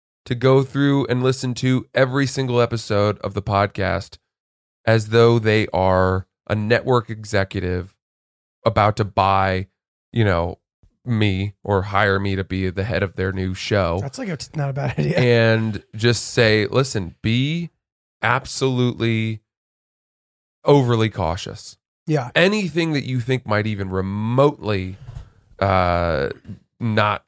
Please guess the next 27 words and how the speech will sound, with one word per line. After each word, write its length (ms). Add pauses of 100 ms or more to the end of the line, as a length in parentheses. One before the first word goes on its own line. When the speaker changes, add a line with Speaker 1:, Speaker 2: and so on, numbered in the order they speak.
Speaker 1:
age 320
well. 480 (280)
Speaker 2:
Mm-hmm. 220 (160)
Speaker 1:
Because, 440 (280)
and, 200
and 180
this 160
is 140
the 120
sad 520
part 260
of 100
this, 280
man. 360 (1160)
What 200
I've 180
learned, 640 (380)
unfortunately, 880 (300)
is 160
that 360 (300)
the 120
people 720 (640)
who 160
wanna 340
take 360
you 80
down 600